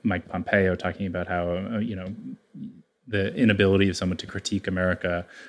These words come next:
Because really, when you make that critique about the past, when you tell a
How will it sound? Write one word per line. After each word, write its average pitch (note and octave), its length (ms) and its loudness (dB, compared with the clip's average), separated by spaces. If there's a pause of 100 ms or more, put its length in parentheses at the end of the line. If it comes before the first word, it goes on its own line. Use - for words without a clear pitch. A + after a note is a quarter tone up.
(160)
Because C3+ 720 8
really, D#3 300 12
when C3 180 10
you B2+ 80 12
make C3+ 280 8
that A#2 160 6
critique - 560 4
about A#2+ 260 2
the A2 60 -2
past, - 500 4
when A#2+ 80 4
you A#2 80 6
tell A#2+ 140 2
a A#2+ 40 6